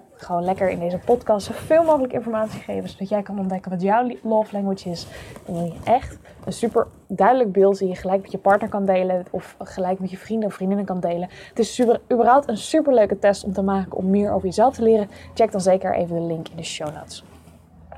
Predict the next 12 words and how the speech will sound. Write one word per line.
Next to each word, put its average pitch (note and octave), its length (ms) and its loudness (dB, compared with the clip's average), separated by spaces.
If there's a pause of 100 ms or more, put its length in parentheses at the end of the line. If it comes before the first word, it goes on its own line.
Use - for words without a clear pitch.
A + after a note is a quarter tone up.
(1300)
De - 120 -8 (100)
eerste D4 600 4
love F#3+ 540 4
language, F3 600 -12 (160)
words A#3+ 640 2
of - 220 -4 (100)
affirmation. F3+ 840 -8 (1040)
Simpel C4+ 360 2
gezegd G#3+ 420 -2
wil F#3+ 120 2
het F#3+ 100 -4
zeggen A3+ 480 -2